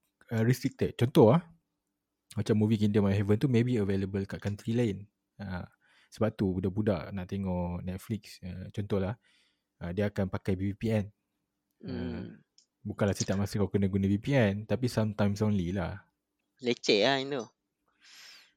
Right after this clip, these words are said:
Speaker 1: Ah, Kingdom of Heaven.
Speaker 2: Kalau platform tak berbayar, mungkin aku boleh, boleh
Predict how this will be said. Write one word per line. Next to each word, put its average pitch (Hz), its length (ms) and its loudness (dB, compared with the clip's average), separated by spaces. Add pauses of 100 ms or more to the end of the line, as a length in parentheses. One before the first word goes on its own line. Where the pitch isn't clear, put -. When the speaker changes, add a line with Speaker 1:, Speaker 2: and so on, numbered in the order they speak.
(140)
Speaker 1:
Ah, 101 320 -14 (400)
Kingdom 92 320 -8
of 90 80 -6
Heaven. 90 140 -2
Speaker 2:
Kalau 135 180 8
platform 151 460 2
tak 123 180 4
berbayar, 165 480 6
mungkin 180 240 0
aku 160 320 0
boleh, 147 320 6
boleh 139 480 4